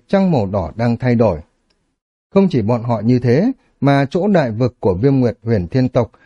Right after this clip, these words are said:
tương tự cũng giáp giới với Tế Nguyệt Đại Vực. Tu sĩ trong đó cũng cảm nhận được ánh sáng màu đỏ chiếu ra từ Tế Nguyệt Đại Vực, và thời khắc này bỗng nhiên xuất hiện sự biến đổi trở thành màu tím. Ngoại vực đều là như thế thì càng không cần nói tới bản thân của Tế Nguyệt Đại Vực.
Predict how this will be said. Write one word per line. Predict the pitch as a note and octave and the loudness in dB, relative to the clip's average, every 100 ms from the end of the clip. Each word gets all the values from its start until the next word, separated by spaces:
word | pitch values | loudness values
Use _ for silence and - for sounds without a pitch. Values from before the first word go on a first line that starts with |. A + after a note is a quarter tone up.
| _ | _
tương | - G3+ | 0 0
tự | G3 D#3+ | 2 -2
cũng | A2+ D3+ F3 | -2 -6 -2
giáp | G3 G3+ | -2 0
giới | A#2+ B2 | 0 0
với | E3+ F3+ | 0 -2
Tế | A#2+ | 0
Nguyệt | F3+ D3 - | 2 0 -2
Đại | A2+ G2 | -4 -2
Vực. | A#2+ G2+ _ _ _ _ | -2 -4 _ _ _ _
Tu | G3+ | 0
sĩ | G3 A3+ | 2 -2
trong | G#3+ G3+ | 0 0
đó | D#3 D#3+ | 0 0
cũng | G#3 | -2
cảm | G3+ C#3 F#2+ | -2 -2 0
nhận | A2+ A2+ | -2 0
được | B2 A#2+ | 0 0
ánh | C3 D3+ | -2 -4
sáng | D#3+ C#3 F#3+ | -2 0 2
màu | C#3 | 0
đỏ | F#2+ G#2+ D2+ - _ | 0 0 -2 -8 _
chiếu | - C3 F#3 | 0 2 2
ra | F3+ | 0
từ | C3+ G#2 | 0 -2
Tế | E2 A#2+ | -2 0
Nguyệt | E3 D#3 A#2+ | 2 0 0
Đại | A#2+ G#2+ | -4 -2
Vực, | A2+ A#2 - - - _ | -2 -4 -6 -20 -20 _
và | D#3 | 0
thời | D3+ D3+ | 2 0
khắc | G#3+ A3+ | -2 -4
này | C#3 A#2 F2 | 0 0 0
bỗng | A2 D3 | -2 0
nhiên | C#3 B2+ | 2 0
xuất | - G#3 | -2 0
hiện | D3+ A#2 | 0 -2
sự | - C3+ | -4 -4
biến | A2+ B2+ F3+ | 0 0 2
đổi | G3+ A#2 D#2+ - | 2 0 -2 -4
trở | G#2+ | -4
thành | G2 A2 G#2 | -2 -2 0
màu | G2 - | 0 0
tím. | A2+ E3 C#4+ _ _ _ _ _ _ | 0 2 0 _ _ _ _ _ _
Ngoại | D3+ D3+ | 0 2
vực | C#3 D3+ - | 2 0 0
đều | C#3+ | 0
là | C3+ | 2
như | D#3 G3 | 2 0
thế | G3 D#3 A3+ B3+ | 2 0 0 -2
thì | A#2+ | -2
càng | - G#2 F2 | 0 -2 -2
không | D3+ C#3 | -2 0
cần | A2+ F2+ | 0 0
nói | G#2 | -2
tới | C3 F3 | 0 0
bản | D3+ F#2 D#2 | 0 -2 -2
thân | B2 B2+ | 0 0
của | A2+ | -2
Tế | F2+ A#2 | -2 0
Nguyệt | F3+ D3+ - | 2 0 0
Đại | A#2 | -4
Vực. | G#2 A#2+ - | -2 -4 -4